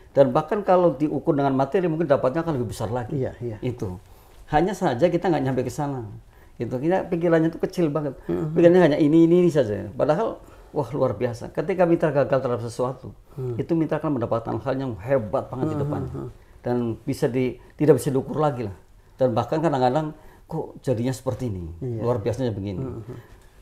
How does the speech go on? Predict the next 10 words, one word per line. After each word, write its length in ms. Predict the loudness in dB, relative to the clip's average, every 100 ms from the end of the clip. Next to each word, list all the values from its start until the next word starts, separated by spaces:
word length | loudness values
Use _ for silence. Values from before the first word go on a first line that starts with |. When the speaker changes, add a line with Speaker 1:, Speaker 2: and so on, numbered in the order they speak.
| -20 -20 -20 -8
Speaker 1:
Boleh 220 | 6 6
bertanya 400 | 6 0 0 0
kepada 240 | 0 0 0
mentor-mentor 560 | 0 -2 -2 -2 -2 -4
yang 140 | -4
sudah 320 | -6 -6 -8
mitra 460 | -6 -8 -4 -6 -4
mungkin 260 | -6 -8 -10
kenal. 300 | -8 -10 -10 -10
Speaker 2:
Hmm. 320 | -10 -10 -12